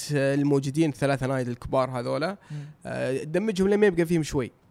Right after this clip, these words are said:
Speaker 1: فتذبحهم كلهم ورا بعض، ينفتح الشيلد على الساحرة، وتدمجها بسرعة بأقوى، بأقوى ما تملك من سوبرز، من ميلتينج بوينت،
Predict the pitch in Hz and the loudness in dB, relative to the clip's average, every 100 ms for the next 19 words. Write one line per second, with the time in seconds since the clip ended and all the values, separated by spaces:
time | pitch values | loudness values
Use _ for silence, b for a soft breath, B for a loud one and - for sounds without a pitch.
0 | _ _ - - 139 127 131 160 196 202 | _ _ -12 -2 0 0 0 2 2 2
1 | 180 185 170 156 156 147 185 277 - _ | 0 2 4 4 4 2 0 -2 -12 _
2 | _ _ - 127 151 170 160 143 160 143 | _ _ -12 -6 -4 -4 -8 -4 -4 -2
3 | 123 135 135 151 185 214 b b b - | -4 -4 -4 -2 -2 -4 b b b -2
4 | 139 165 202 180 - 180 170 214 185 - | 2 4 4 4 4 4 4 2 -2 -16
5 | - 160 165 131 123 113 95 95 80 80 | -4 -2 2 4 4 2 2 0 0 -2
6 | 135 151 135 135 - 165 233 - 139 131 | 0 2 4 4 4 2 2 2 2 2
7 | 117 85 - - - 50 50 - - 240 | -2 -6 -10 -16 -18 -16 -14 -8 0 2
8 | 196 208 180 143 - 135 127 123 120 - | 6 6 6 2 -4 -2 0 0 -6 -8
9 | - - 147 170 147 160 190 196 190 | -8 -2 0 4 4 6 6 6 2